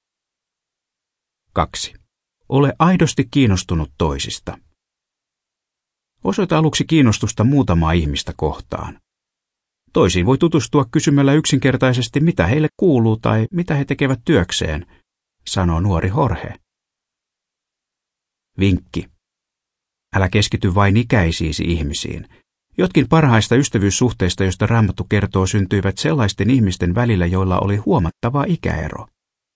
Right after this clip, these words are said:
Heitä olivat muun muassa Ruut ja Noomi, Daavid ja Joonatan sekä Timoteus ja Paavali. Ei pidä myöskään unohtaa, että keskustelu on ajatusten vaihtoa,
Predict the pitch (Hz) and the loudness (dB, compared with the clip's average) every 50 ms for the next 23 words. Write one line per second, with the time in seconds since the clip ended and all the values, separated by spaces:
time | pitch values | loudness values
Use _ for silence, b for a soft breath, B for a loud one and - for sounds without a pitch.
0 | _ _ _ _ _ _ - 87 87 - 90 92 95 90 87 - 110 104 101 92 | _ _ _ _ _ _ -4 -4 -2 0 0 0 0 0 -2 0 0 2 2 2
1 | 90 87 87 - - - 92 85 87 101 113 117 101 92 - 82 76 73 76 82 | 2 2 0 0 -2 -2 -2 0 0 2 2 2 0 -2 -4 -6 -4 -2 -2 -2
2 | 92 104 110 107 120 113 113 - _ _ _ _ _ _ _ _ - 104 104 113 | 0 0 0 0 0 -2 -4 -10 _ _ _ _ _ _ _ _ -2 0 2 2
3 | 117 95 95 85 87 78 73 73 85 98 110 113 113 113 123 120 120 117 113 _ | 2 2 0 0 0 -2 0 0 0 2 2 0 0 0 -2 -2 -4 -4 -8 _
4 | _ _ _ _ _ _ _ - - - 139 - 147 113 - 151 139 123 104 - | _ _ _ _ _ _ _ -10 -6 -4 -2 -2 0 0 2 2 4 2 2 0
5 | 92 90 90 90 - - 95 - - 85 73 69 - 52 - - - - _ _ | -2 -2 -2 -2 -2 -4 -2 0 0 0 0 -2 -6 -10 -14 -16 -18 -20 _ _
6 | _ _ _ _ _ _ _ _ _ _ _ _ _ _ _ _ _ _ _ _ | _ _ _ _ _ _ _ _ _ _ _ _ _ _ _ _ _ _ _ _
7 | _ _ _ _ _ _ _ - 92 90 80 95 87 92 98 101 98 - - 98 | _ _ _ _ _ _ _ -2 0 0 2 2 4 4 4 4 2 2 2 2
8 | 92 98 110 113 101 82 - - 90 82 82 - - 87 - 117 117 113 - 101 | 4 4 4 4 4 2 0 -2 -2 -2 -2 -4 -4 0 0 2 0 0 0 -4
9 | - - - 90 82 82 85 82 82 82 - - 110 135 147 107 - 92 87 - | -6 -4 -4 -2 -2 0 0 0 -2 -2 -2 0 0 0 0 0 -2 -4 -4 -4
10 | - 87 87 87 87 80 80 - - _ - 87 82 73 | -2 -2 -2 0 -2 -2 -2 -6 -8 _ -6 -6 -6 -6